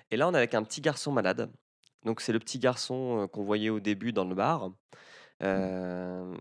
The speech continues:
et il répond aussi au téléphone. Et, et on comprend qu'on lui demande d'aller à l'église.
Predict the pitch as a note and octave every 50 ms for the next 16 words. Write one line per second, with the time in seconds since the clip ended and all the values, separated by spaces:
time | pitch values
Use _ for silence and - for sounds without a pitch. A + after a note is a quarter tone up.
0 | - - _ - A2+ B2 C3+ C3 - - - A2 A#2 A#2 B2+ D#3 D#3+ - F#3 F#3
1 | F#3 - - F#3+ E3+ - D3 B2 B2 A#2+ - - - C3+ C3+ A2 - - _ _
2 | _ _ _ _ _ _ _ - - A2+ G#2+ G2+ G2+ G2 F#2 - - - - _
3 | - A#2 A2+ A2+ A2+ - C#3+ D3+ - - - D#3 E3+ - - B2 A#2 A#2 A2+ B2+
4 | C#3 C3+ B2+ A#2+ A#2+ A#2 A#2 A2+ A2+ G#2 G#2 G#2 G2+ F2+ F2 F#2+ E2+